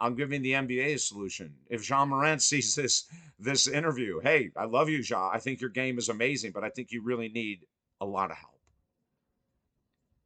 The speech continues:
The number one thing that needs to be done, in my opinion, is that there needs to be a six-month suspension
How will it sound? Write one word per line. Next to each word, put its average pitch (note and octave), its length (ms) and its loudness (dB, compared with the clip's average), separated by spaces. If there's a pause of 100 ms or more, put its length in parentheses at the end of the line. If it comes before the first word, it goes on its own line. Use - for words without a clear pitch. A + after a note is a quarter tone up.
(1200)
The C#3+ 100 0
number E3+ 240 0
one D3 220 -2
thing C3 220 -4
that A2 140 -6
needs A2+ 220 -2
to G2+ 60 -6
be A2+ 80 -6
done, A2 240 -2
in G2+ 80 -6
my G2 160 -2
opinion, A2+ 500 -6 (1120)
is B2+ 120 0
that C#3 120 -2
there C3+ 140 -2
needs C3+ 360 0
to C3+ 120 -6
be G#2+ 460 -4 (100)
a A2+ 60 -4
six-month B2 640 0
suspension A2 880 -4